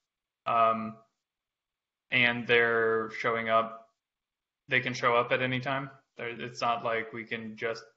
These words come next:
whitelist new ones. Um, so, so we need to, like, split that into a, I don't know, checkpointing work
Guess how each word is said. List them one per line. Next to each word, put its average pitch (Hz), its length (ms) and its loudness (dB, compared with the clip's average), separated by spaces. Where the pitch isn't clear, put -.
whitelist 120 540 -2
new 117 140 -10
ones. 127 340 -6
Um, 117 360 0
so, 127 720 0
so 143 80 -2
we 139 120 0
need 135 200 -2
to, 135 120 -2
like, 117 260 2
split 127 400 -2
that 120 240 4
into 117 460 -4
a, 110 440 0
I 123 60 -8
don't 113 100 -8
know, 110 140 -4
checkpointing 117 760 -2
work 117 360 2